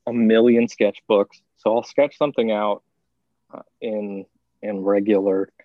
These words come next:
regular drawing art, right? And then I'll figure out what, what details I need to keep and what details I need to lose.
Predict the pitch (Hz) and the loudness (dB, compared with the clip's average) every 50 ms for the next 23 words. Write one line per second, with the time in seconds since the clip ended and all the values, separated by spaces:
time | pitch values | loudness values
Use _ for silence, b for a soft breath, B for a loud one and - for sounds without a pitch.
0 | _ _ _ - 120 120 123 117 120 120 113 113 113 113 110 113 113 110 110 107 | _ _ _ -4 -2 -2 0 0 0 0 2 2 0 -2 -2 0 0 2 2 2
1 | 104 98 98 101 95 90 95 92 92 - _ - - 113 104 107 107 107 - _ | 2 0 -4 -6 -10 -12 -12 -12 -12 -14 _ -8 -4 -4 -2 -2 -2 -4 -8 _
2 | B B B B B _ _ - - 113 113 117 113 113 113 113 113 117 - - | B B B B B _ _ -4 -2 0 2 4 4 4 4 4 2 0 -2 -2
3 | 127 113 - - - 143 135 135 131 131 127 123 120 113 107 104 110 107 107 107 | -2 -4 -2 0 0 0 2 2 2 2 2 2 0 -2 -4 -6 -10 -14 -10 -6
4 | 107 107 104 104 104 - _ _ _ _ _ _ _ _ _ - - 123 127 - | -4 -2 -2 -2 -4 -6 _ _ _ _ _ _ _ _ _ -10 -6 -6 -6 -6
5 | - - 113 110 104 - - 107 101 98 98 - - - 110 107 101 101 104 101 | -6 -12 -12 -12 -12 -12 -8 -8 -6 -6 -8 -10 -12 -12 -12 -10 -8 -8 -8 -6
6 | - 98 - - - 143 151 - - 113 107 104 107 107 104 - 107 101 - 107 | -6 -8 -8 -2 0 0 0 0 -2 -8 -4 -2 -4 -4 0 -2 -2 0 2 2
7 | 104 101 - 104 98 98 98 98 90 92 92 - 104 104 104 104 95 90 92 - | 0 2 0 -2 -4 -2 -4 -4 -4 -6 -6 -4 -2 -2 0 0 0 -2 -4 -8